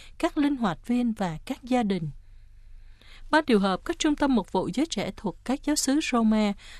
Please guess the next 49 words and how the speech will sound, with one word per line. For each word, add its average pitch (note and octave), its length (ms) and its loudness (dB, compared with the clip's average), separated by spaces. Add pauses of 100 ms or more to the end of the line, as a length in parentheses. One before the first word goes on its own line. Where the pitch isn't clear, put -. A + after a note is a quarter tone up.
tổ F#3 120 2
chức - 240 0
buổi G#3+ 140 6
lễ G#3+ 160 2
kỷ B3 180 -2
niệm F#3+ 260 2
đặc G3 140 -2 (100)
biệt G3+ 220 -2
này F3+ 300 0
với A#3+ 200 2
chủ A#3 140 -2
đề F#3 300 -2 (540)
Lễ G#3 220 2
Giáng - 180 -2
sinh A#3 340 2
cũng A3 220 0 (100)
tại G3+ 200 -2
nơi G#3 180 2
đây. G3+ 260 -2 (600)
Đề A3+ 120 6
tài G#3+ 220 2
này G3+ 240 4
muốn C#4+ 220 4
nhắc F4+ 180 0
nhở G#3 200 4
cho D4+ 180 0
tất - 260 -4
cả A#3 80 0
mọi G#3 180 4
người F#3+ 320 2
lớn G#3 380 -2
nhỏ G#3 240 0
rằng F#3 300 0 (380)
Chúa C#4+ 220 4
Giêsu C4+ 400 2
sinh C#4+ 280 2
ra B3+ 360 4
tại G3 200 -4
mọi F#3 240 -2
nơi. A3 340 2 (720)
Một A#3 240 2
lần G3+ 240 4
nữa, G3 240 0 (300)
người A3+ 220 6
sinh D#4+ 200 2
ra D#4+ 220 6
trong D4+ 180 2
âm D4 240 2
thầm, F#3 340 0